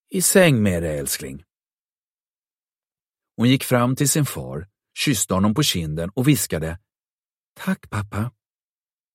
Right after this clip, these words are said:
Mannens ögon följde den elvaåriga dottern när hon lämnade rummet,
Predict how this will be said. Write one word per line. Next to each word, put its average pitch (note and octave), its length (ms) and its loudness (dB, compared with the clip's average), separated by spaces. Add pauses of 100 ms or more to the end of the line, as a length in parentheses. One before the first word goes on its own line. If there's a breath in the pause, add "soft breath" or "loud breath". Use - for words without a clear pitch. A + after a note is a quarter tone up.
(520)
Mannens C#3+ 580 4
ögon F#2 460 0
följde A2 480 0
den C#3+ 180 2
elvaåriga F2 640 0
dottern G2+ 420 -4
när F2+ 80 -2
hon G#2 160 2
lämnade F2+ 400 0
rummet, D2+ 500 -6